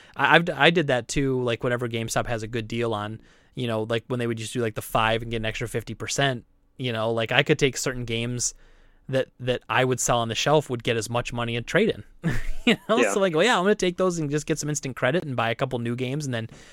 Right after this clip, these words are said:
Speaker 1: sell the new games right away, and it's, instead of having, you know, five old games that weren't selling, I'll have one new game that sells great,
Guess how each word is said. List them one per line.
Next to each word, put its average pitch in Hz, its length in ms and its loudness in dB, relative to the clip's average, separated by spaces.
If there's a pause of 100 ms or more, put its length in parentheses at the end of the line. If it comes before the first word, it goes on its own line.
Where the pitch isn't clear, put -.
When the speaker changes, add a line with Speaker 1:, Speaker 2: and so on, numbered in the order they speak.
(100)
Speaker 1:
sell 139 280 4
the 123 100 2
new 123 180 0
games 127 320 -2
right 120 160 4
away, 113 360 2
and 127 140 -2
it's, - 380 -6 (420)
instead 139 300 2
of 131 80 2
having, 135 320 2
you 127 60 -2
know, 117 100 0
five 123 320 2
old 127 220 0
games 117 200 -4
that 117 80 -4
weren't 113 200 -8
selling, 139 360 0
I'll 110 120 -2
have 110 240 -4
one 113 320 -4
new 120 120 -2
game 107 220 -8
that 107 80 -12
sells 107 240 -4
great, 190 260 -2